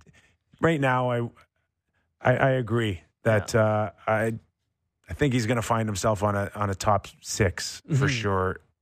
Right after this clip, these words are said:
Speaker 1: sooner than later.
Speaker 2: O T, they got him out there. He made a great play. I really wanted that one for him. Allen laying on his belly and caught the toe of his pad. So,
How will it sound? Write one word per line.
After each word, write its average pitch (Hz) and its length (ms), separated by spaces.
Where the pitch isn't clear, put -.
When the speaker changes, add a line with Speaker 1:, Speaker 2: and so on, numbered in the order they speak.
Speaker 1:
sooner 104 420
than 95 140
later. 90 300
Speaker 2:
O 214 140
T, 208 240
they 196 160
got 175 180
him 165 80
out 165 220
there. 180 160
He 165 80
made 156 140
a 151 40
great 160 300
play. 156 260
I 151 60
really 160 240
wanted 156 280
that 151 140
one 151 220
for 151 260
him. 151 140
Allen 156 380
laying 160 320
on 151 120
his 131 140
belly 160 440
and 143 220
caught 156 220
the 151 60
toe 147 260
of 143 80
his 139 100
pad. 143 420
So, 135 280